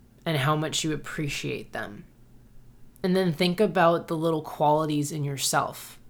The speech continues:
that make you you, that are the little things that your partner loves about you.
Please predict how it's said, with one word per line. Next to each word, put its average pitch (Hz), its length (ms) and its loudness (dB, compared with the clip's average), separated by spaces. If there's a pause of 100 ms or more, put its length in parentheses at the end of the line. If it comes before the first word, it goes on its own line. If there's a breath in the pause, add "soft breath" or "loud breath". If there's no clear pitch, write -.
(340)
that 165 240 -2
make 151 280 -4
you 151 140 -2
you, 143 420 -4 (1120)
that 170 120 4
are 160 140 4
the 160 100 -2
little 160 220 2
things 156 400 -4
that 151 180 -4
your 151 140 -4
partner 160 400 -2
loves 156 260 2
about 156 320 0
you. 147 300 -4